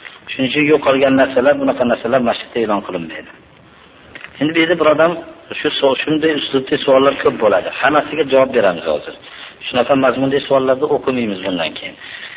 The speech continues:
Bir odam deydi, "Jomida namoz o'qiydi", deydi. Va keyin volidasini uradi.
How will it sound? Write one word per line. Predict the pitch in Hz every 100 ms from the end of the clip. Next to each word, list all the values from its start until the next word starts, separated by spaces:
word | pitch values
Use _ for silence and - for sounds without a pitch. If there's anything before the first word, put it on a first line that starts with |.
| - -
Bir | 170 190
odam | 143 147 175 165
deydi, | 147 165 185 151
"Jomida | 135 139 143 143 196
namoz | 160 147 131
o'qiydi", | 120 101 85
deydi. | 82 76 76 - - - -
Va | 151
keyin | 151 - 190 147 -
volidasini | 120 135 139 139 139 143 170
uradi. | 151 147 117 95